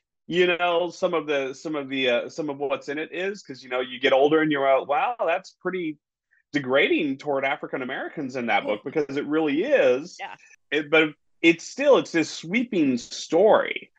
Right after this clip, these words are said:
Speaker 1: um, and it's very vivid. Scarlett O'Hara is a, a, a really well-written character.
Speaker 2: She's a
Speaker 1: Um,
Speaker 2: badass. Yeah.
Speaker 1: Oh, yeah. No nonsense. You know, it's like she does what she has to.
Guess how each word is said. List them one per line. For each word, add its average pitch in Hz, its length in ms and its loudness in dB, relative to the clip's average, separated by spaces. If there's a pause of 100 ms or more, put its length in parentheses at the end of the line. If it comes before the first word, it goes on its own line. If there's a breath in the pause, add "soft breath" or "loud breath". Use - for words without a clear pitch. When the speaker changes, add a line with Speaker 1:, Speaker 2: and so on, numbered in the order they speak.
(200)
Speaker 1:
um, 139 340 2
and 135 100 -4
it's 131 140 -10
very 139 600 -4
vivid. 127 460 -4 (300)
Scarlett 240 460 -6
O'Hara 156 420 -2
is 120 140 -14
a, 120 80 -6 (280)
a, 123 120 -6 (160)
a 120 80 -4
really 139 380 2
well-written 117 480 0 (120)
character. 92 480 -10 (360)
Speaker 2:
She's 233 120 -16
a 175 160 -4
Speaker 1:
Um, 117 300 0
Speaker 2:
badass. - 220 -20 (200)
Yeah. 175 240 -12
Speaker 1:
Oh, 214 200 4
yeah. 233 400 -2 (220)
No 202 240 -4
nonsense. 226 1000 -12
You 180 160 -2
know, 175 200 4
it's 160 240 -2
like 156 520 -2
she - 180 -14
does 196 220 -2
what 214 120 -10
she 196 280 -8
has 180 360 -2
to. 226 280 -10